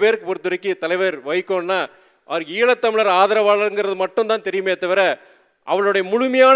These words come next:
அந்த புரிதல் கிடையாது, இல்லைங்கிற அந்த இதோட இ-, அந்த, இந்த நிகழ்ச்சி வச்சு இன்னைக்கு இந்த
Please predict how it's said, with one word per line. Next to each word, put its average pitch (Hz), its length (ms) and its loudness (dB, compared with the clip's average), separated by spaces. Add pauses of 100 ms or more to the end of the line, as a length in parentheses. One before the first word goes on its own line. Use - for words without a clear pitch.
அந்த - 120 2 (100)
புரிதல் 254 440 6 (500)
கிடையாது, 214 500 8 (160)
இல்லைங்கிற 220 520 4 (380)
அந்த 175 200 -4
இதோட 214 260 4 (680)
இ-, 196 80 -6 (100)
அந்த, 262 140 -2 (120)
இந்த 247 120 0 (140)
நிகழ்ச்சி 294 440 2
வச்சு 240 260 -2 (380)
இன்னைக்கு 202 240 0
இந்த 185 100 -2